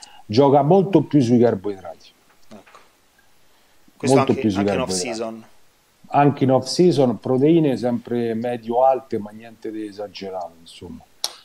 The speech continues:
Speaker 1: Sarai sui tre grammi, tre grammi e mezzo al massimo di
Speaker 2: Ok,
Speaker 1: proteine.
Speaker 2: ok.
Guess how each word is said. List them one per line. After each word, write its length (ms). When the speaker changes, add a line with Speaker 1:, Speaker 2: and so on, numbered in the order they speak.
Speaker 1:
Sarai 380
sui 240
tre 220
grammi, 440
tre 160
grammi 300
e 40
mezzo 340
al 80
massimo 480
di 140
Speaker 2:
Ok, 200
Speaker 1:
proteine. 300
Speaker 2:
ok. 200